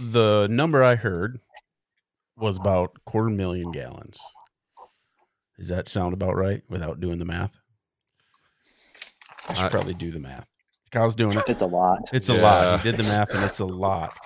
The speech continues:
Speaker 2: I, I mean, I, in a month time, I've, I've pumped probably at most seven million gallons out of the, out of the ponds in one month before.
Speaker 1: Okay.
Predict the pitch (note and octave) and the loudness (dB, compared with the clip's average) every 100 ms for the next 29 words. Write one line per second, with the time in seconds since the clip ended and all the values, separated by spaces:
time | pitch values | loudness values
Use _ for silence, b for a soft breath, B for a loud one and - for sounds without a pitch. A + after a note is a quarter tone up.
0 | - A#2 A#2+ - B2 A#2+ A#2+ A2+ - B2 | -6 -2 -2 2 4 6 8 6 4 2
1 | A2+ G2 G#2 G2+ F#2 F2 F2+ F2 F2 D#2+ | 4 6 4 2 0 2 2 2 0 -2
2 | E2+ F2 D2 _ _ F2+ E2+ - - E2+ | -2 -4 -4 _ _ -4 -4 -6 -4 0
3 | F2 F2 D#2+ C2+ D#2 D#2+ D#2+ - E2 D#2 | 0 0 -4 -6 -6 -4 -4 -4 -4 -4
4 | D2+ D#2 D#2 D2+ D2 D2+ D2+ D#2 D2+ D#2 | -6 -8 -8 -8 -8 -8 -6 -8 -8 -6
5 | D2+ D2+ D2+ D2+ - D#2+ D#2 D2+ - D2 | -6 -6 -8 -10 -14 -10 -8 -8 -8 -8
6 | D2 C#2+ C#2+ C#2+ C#2+ C#2+ C#2 C2 - D2 | -8 -10 -14 -14 -14 -12 -12 -14 -18 -20
7 | C#2 C2+ C2+ - _ _ - - G#2 G2 | -16 -10 -10 -12 _ _ -18 -16 -8 -8